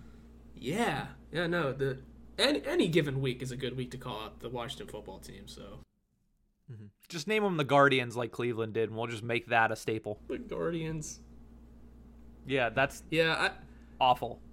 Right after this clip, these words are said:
Speaker 1: Yeah, and it's even funnier that the roller derby team sued him over it. And of course, I mean, it's the big M L B thing, you know,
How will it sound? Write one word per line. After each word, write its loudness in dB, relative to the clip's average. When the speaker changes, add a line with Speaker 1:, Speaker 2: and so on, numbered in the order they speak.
Speaker 1:
Yeah, 0
and 0
it's -2
even 4
funnier -2
that 0
the -4
roller 0
derby -2
team -8
sued -8
him -10
over -8
it. -4
And 4
of 0
course, 4
I 2
mean, -2
it's -4
the 2
big 0
M -2
L -2
B -4
thing, -10
you -8
know, -10